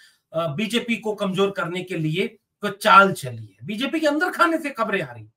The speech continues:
क्योंकि उनको ये संदेह हो गया था कि अगर ये लोग तीसरी बार पूर्ण बहुमत से आ गए, तो ये हमको मुख्यमंत्री पद से हटा देंगे। और फिर शपथ ग्रहण के बाद वो जब लौटते हैं और मंत्रालय की बैठक करते हैं, तो दोनों उप मुख्यमंत्री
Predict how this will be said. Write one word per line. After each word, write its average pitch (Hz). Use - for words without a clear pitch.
क्योंकि 269
उनको 247
ये 277
संदेह 220
हो 190
गया 185
था 208
कि 226
अगर 196
ये 190
लोग 190
तीसरी 180
बार 175
पूर्ण 190
बहुमत 170
से 180
आ 160
गए, 185
तो 240
ये 214
हमको 190
मुख्यमंत्री 247
पद 214
से 202
हटा 131
देंगे। 113
और 226
फिर 311
शपथ 254
ग्रहण 233
के 262
बाद 220
वो 240
जब 214
लौटते 190
हैं 254
और 262
मंत्रालय 208
की 190
बैठक 180
करते 226
हैं, 277
तो 247
दोनों 208
उप 254
मुख्यमंत्री 233